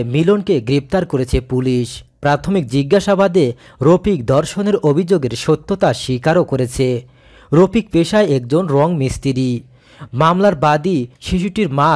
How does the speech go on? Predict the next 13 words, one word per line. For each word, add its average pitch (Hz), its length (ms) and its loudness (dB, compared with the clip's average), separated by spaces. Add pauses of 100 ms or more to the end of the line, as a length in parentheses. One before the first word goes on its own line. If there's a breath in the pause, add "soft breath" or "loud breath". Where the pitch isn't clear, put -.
(100)
জানান, 135 400 0 (420 loud breath)
পঁচিশে 202 540 2
আগস্ট 139 460 2 (100)
সন্ধ্যায় 170 440 2
নিজ 151 340 -2
ঘরে 190 280 4 (540 soft breath)
শিশু 196 360 -2
কন্যাকে 131 560 0
ধর্ষণ 151 480 0
করে 139 300 2
বাবা 131 420 2
রফিকুল 139 440 -2
ইসলাম। 123 420 0